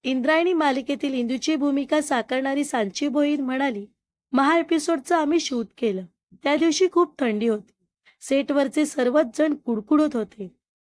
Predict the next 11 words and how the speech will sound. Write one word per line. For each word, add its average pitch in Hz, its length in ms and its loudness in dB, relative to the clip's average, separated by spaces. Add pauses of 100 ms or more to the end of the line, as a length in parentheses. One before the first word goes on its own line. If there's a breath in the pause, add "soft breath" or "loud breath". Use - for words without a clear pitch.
(200)
माझा 294 340 2
कीर्तनाचा 330 680 2
वेगळा 285 360 0
ड्रेस 302 320 -2
असल्याने 220 640 -2 (240)
स्वेटरही 339 600 2
घालता 262 460 0
आलं 233 240 0
नाही, 196 240 -6 (540)
पण 254 180 0
सीन 269 340 -2